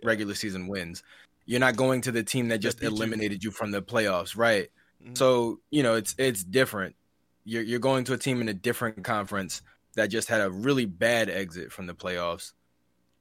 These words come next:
Speaker 2: Um, that
Speaker 1: I love
Speaker 2: also
Speaker 1: that.
Speaker 2: was not, was not,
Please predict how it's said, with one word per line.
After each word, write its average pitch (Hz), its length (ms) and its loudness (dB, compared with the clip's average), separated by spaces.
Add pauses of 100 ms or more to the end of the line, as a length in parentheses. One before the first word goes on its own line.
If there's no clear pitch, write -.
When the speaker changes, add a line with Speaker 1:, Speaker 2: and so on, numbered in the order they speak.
(100)
Speaker 2:
Um, 95 480 -2 (140)
that 104 140 -2
Speaker 1:
I 104 40 2
love 101 100 0
Speaker 2:
also 98 220 -4
Speaker 1:
that. 95 80 -6
Speaker 2:
was 101 180 -6
not, 101 340 0 (260)
was 98 200 -8
not, 104 300 -2